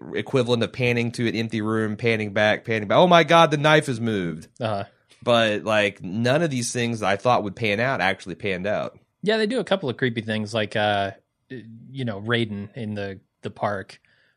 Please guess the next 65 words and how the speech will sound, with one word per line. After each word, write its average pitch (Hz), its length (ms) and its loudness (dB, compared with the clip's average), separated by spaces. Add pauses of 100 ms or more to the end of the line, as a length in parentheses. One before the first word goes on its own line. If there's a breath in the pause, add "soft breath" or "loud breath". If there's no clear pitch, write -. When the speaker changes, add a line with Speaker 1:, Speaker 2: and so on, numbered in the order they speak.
(140)
Speaker 2:
I 117 40 0
think 120 160 0
it's 107 120 -6
later 101 260 -2
on. 98 340 -4 (100)
Speaker 1:
Yeah, 113 380 6
that, 165 300 6 (120)
Speaker 2:
Uh, - 20 8
Speaker 1:
I 143 80 8
think, 131 440 -2
Speaker 2:
that's 165 340 6
Speaker 1:
is 165 60 2
Speaker 2:
meant 151 260 4
to 147 80 -2
go 127 280 4
like, 117 280 4 (100)
"Is 202 340 -2
that 302 220 4
a 302 140 0 (100)
Speaker 1:
But 233 140 6
he 285 60 4
Speaker 2:
zombie 285 120 2
Speaker 1:
could 311 140 4
just 247 120 6
Speaker 2:
or 180 40 2
Speaker 1:
be 254 100 4
Speaker 2:
not?" 226 220 8
Speaker 1:
homeless 240 420 2
or 226 120 6
an 208 80 2
addict. 233 500 0
Speaker 2:
And, 240 160 2
and 226 160 2
that's 240 240 0
how 160 200 4
Speaker 1:
I - 20 8
mean, 190 80 10
Speaker 2:
I - 20 10
think. 453 280 4
Speaker 1:
fucking 392 200 6
Nick 453 260 6
looks 180 180 4
like 110 180 2
a 104 60 -2
zombie 101 380 2
ninety 107 280 2
percent 113 260 -4
of 107 60 -2
the - 40 -4
scenes 190 200 -2
Speaker 2:
Uh, - 40 0
Speaker 1:
he's 135 200 -2
Speaker 2:
he, 101 140 4
Speaker 1:
in. 165 60 -4
Speaker 2:
yeah, 139 220 4
he 165 160 -2
walks 147 480 4
and 117 520 -2
he 208 180 -6
stumbles 135 340 0
around 110 460 0
exactly 110 380 0
like 92 180 -12
a 92 40 -18
walker. 90 440 -16